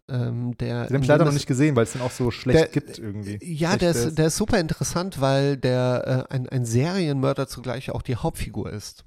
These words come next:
Speaker 2: Mhm.
Speaker 1: Und, äh, es ist ein Film, den Chan-wook Park, äh, definitiv gesehen hat. Ähm, vor allem, nachdem man Sympathy for Lady Vengeance gesehen hat.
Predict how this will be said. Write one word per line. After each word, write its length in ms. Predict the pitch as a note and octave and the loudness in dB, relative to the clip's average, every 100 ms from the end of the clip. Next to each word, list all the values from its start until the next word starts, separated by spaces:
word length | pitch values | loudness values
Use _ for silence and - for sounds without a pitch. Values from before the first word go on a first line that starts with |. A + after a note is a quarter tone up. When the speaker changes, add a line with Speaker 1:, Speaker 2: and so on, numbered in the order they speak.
| _ _ | _ _
Speaker 2:
Mhm. 60 | A2+ | -2
Speaker 1:
Und, 440 | B2 B2 B2 - - | 0 2 -2 -6 -6
äh, 460 | B2+ B2 - - - - - - | -4 -4 -8 -10 -12 -20 -20 -20
es 240 | - B2 D3 | -14 -8 -6
ist 160 | - | -4
ein 60 | C#3+ | -2
Film, 280 | - D3 C3+ | -2 -2 -2
den 260 | C3+ B2+ G2 | -2 -4 -8
Chan-wook 380 | A#2+ D3+ D3+ C3 | -6 -4 -4 -2
Park, 340 | - C#3 - _ | -4 -6 -14 _
äh, 340 | A2+ D3 - B2 | -12 -12 -10 -12
definitiv 840 | C#3 E3+ E3 C3 C#3+ - D3+ - | -2 2 2 2 -2 -2 -6 -6
gesehen 420 | C3+ A2 C3 A2+ | -6 -4 -2 -2
hat. 380 | G2 A#2+ - - _ _ B2 | -4 -6 -10 -20 _ _ -6
Ähm, 480 | A#2 A2+ A2+ A2+ - | -2 -2 -4 -8 -8
vor 160 | - | -6
allem, 160 | B2 C3 | -4 -4
nachdem 280 | B2 - B2 | -6 -6 -4
man 220 | A#2+ A#2+ | -4 -4
Sympathy 500 | - C#3+ - C3 B2+ | -6 -4 -2 -4 -8
for 280 | - B2 A#2 | -6 -4 -4
Lady 480 | B2+ A#2 C#3+ E3 A#2+ | -6 -2 -2 -2 -4
Vengeance 420 | A2+ G#2+ G#2+ G#2 | -4 -4 -6 -8
gesehen 380 | - G#2+ A2 G2 | -10 -10 -8 -8
hat. 120 | G#2 | -10